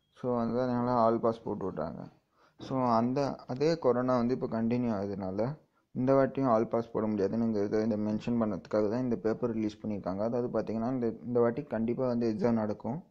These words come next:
அதாவது பாத்தீங்கன்னா, ஆன்லைன் மீடியம்ல நடக்கும்னு போட்டிருக்காங்க. அது மட்டும் இல்லாம என்ன பண்ணியிருக்காங்கன்னா,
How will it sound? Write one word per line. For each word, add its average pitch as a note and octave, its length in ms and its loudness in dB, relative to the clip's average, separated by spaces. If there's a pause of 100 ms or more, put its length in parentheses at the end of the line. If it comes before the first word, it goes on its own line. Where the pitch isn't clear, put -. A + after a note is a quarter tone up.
அதாவது A#2+ 300 0
பாத்தீங்கன்னா, C3+ 420 -2
ஆன்லைன் A#2 400 2
மீடியம்ல G#2+ 380 -2
நடக்கும்னு G2+ 440 -4
போட்டிருக்காங்க. D#2+ 480 -6 (680)
அது B2+ 200 -2
மட்டும் D3 300 -4
இல்லாம A#2 260 0
என்ன A#2+ 180 0
பண்ணியிருக்காங்கன்னா, F#2+ 600 -4